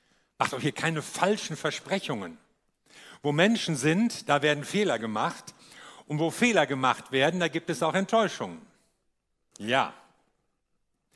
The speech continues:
Allerdings sind manche Menschen auch von Gott enttäuscht. Hat er auch Fehler gemacht? Oder haben wir etwas übersehen? Was haltet ihr von der These,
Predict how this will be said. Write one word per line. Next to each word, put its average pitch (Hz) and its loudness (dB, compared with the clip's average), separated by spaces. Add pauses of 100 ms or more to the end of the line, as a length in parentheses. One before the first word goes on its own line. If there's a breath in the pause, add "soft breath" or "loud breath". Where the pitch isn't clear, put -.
(600 loud breath)
Allerdings 143 0 (120)
sind 123 -8
manche 127 -6
Menschen 127 -4
auch 110 -6
von 117 -10
Gott 190 -2
enttäuscht. - -12 (1400)
Hat 123 0
er 113 -2
auch 101 -4
Fehler 135 -4
gemacht? 151 -10 (1500)
Oder 135 2
haben 143 0
wir 135 0
etwas 131 -2
übersehen? 117 -2 (2250 soft breath)
Was 160 -2
haltet 196 -4
ihr 151 -6
von 156 -6
der 139 -2
These, 151 -2